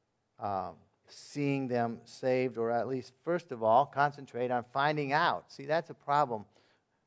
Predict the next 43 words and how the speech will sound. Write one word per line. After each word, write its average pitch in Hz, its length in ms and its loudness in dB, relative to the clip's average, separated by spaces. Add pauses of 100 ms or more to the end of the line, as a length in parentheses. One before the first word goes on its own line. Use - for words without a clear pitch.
uh, 104 180 -4
that 120 320 -4
many 147 220 -6
of 127 100 -4
us 120 200 -6
have. 117 360 0
We 139 160 -12
don't 147 320 -4
know 123 300 0
if 110 160 -10
people 117 280 -14
are 110 120 -4
really 107 320 -10
saved 104 420 -10
or 76 100 -18
not. - 280 -18 (1040)
And 117 80 -16
we 117 80 -12
think, 117 260 -14
"Well, 120 80 -6
maybe 127 340 -4
they 117 140 -4
are, 117 460 4
so 110 500 -8
I'm 117 80 -10
not 113 180 -8
gonna 107 280 -10
worry 113 260 -8
about 87 360 -8
it." - 100 -20 (640)
It's - 80 -20
like, 110 320 -10
you 135 120 -14
know, 120 200 -4
they 120 140 -4
believe 127 340 -6
in 123 140 -8
God 113 340 0
and 110 100 -8
they 104 120 -12
go 113 140 -8
to 110 100 -8
church - 600 -14